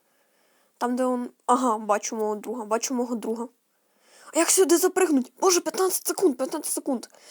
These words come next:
Як туди запригнуть? Сюди, сюди, сюди, запригну.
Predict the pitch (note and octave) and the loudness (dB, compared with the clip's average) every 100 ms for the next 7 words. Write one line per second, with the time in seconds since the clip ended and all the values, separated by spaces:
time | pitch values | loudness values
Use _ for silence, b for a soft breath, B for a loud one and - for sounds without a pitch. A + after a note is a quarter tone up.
0 | B - - C4 C#4 C#4 C4+ B3+ A#3 F#3+ | B -10 -6 0 2 2 2 0 0 -6
1 | - _ _ _ _ _ _ _ _ _ | -14 _ _ _ _ _ _ _ _ _
2 | _ _ _ _ _ _ _ _ b b | _ _ _ _ _ _ _ _ b b
3 | - - C4+ C#4 - C#4+ C#4 - C#4 C4+ | -8 2 2 4 0 0 0 0 -2 -2
4 | A#3+ E4+ F4 C4+ A#3 | -2 -2 0 -2 -4